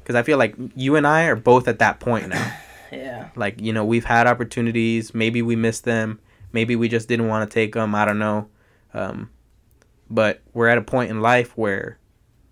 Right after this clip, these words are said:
Speaker 1: we're, we're making opportunities for ourselves, you know? Um, and I feel like that, personally speaking, that's another thing about me knowing who I am now.
Speaker 2: Yeah.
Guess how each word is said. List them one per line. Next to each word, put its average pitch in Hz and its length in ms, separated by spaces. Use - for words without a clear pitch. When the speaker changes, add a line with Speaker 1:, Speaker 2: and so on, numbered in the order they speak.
Speaker 1:
we're, 107 340
we're 113 220
making 120 340
opportunities 117 540
for 113 140
ourselves, 101 420
you 107 80
know? 107 180
Um, 95 360
and 98 340
I 117 60
feel 135 120
like 113 160
that, 117 240
personally 214 420
speaking, 233 460
that's 135 180
another 139 240
thing 135 180
about 117 300
me 123 380
knowing 117 360
who 123 160
I 101 100
am 98 240
now. 69 220
Speaker 2:
Yeah. 123 360